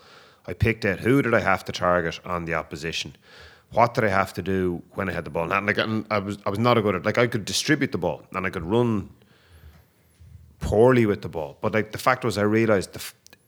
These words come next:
if you showed up for looking for the ball as an attacker, that was more important. Like, you looked up and you said, "I'm not gonna get tackled by the first guy. I'm not quick. I'm not powerful, but it's gonna take two of them to tackle me,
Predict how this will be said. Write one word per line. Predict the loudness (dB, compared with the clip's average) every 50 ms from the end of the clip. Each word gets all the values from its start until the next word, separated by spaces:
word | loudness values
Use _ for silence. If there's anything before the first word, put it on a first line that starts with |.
| -2
if | -2 -2 -2 -2 -2
you | -2
showed | -2 -2 0 2 2 2 4 2
up | 2 0 0 -2 -10 -20 -20 _ _
for | -16 -10 -4 -2 -2 0 0
looking | 2 0 0 0 0 -4 -4
for | -4 -6 -6
the | -6
ball | -4 -4 -4 -2 -2 -4 -6 -6
as | -6 -6 -6
an | -8 -12
attacker, | -12 -10 -6 -6 -6 -6 -6 -8 -10 -2 0
that | 2 2 2
was | 2 0
more | 0 2 2 0
important. | 0 0 2 2 2 2 2 -2
Like, | -2 0
you | 2 4
looked | 4 4 2 2 0
up | -2 -2 -2
and | -4 -8
you | -4
said, | -4 -4 -4
"I'm | -2 0
not | 0 -2 0 0
gonna | -4 -4 -4
get | -4 -8 -8
tackled | -4 -4 -4 -2 -2 -4
by | -4 -4
the | -6 -6
first | -6 -6 -4 -4 -4 -8
guy. | -8 -8 -10 -10 -8
I'm | -2 0
not | 0 0 0 -2
quick. | -8 -6 -6 -6 -6 -8 -16 -18 -18 -20 -20 -20 -18
I'm | -12 -4
not | -2 -2 -2 -2
powerful, | -2 -2 0 0 0 -2 -4 -8 -10 -10 -10 -16 _ 0
but | 2 2 2 2 0 -4 -10 -10 _ -20 -20 -20 -20 -20 -20 -20 -20 -20 -20 -20 _ _ _ _ _ _ _ _ _ _ _ _ _ _ _ _
it's | -8 -2
gonna | 0 0 0
take | 0 -2 -4
two | 0 2 4 6
of | 6
them | 6 4 2
to | 0 -4
tackle | -8 -4 -4 -4 -4 -4 -6
me, | -4 -4 -4 -4 -6 -6 -8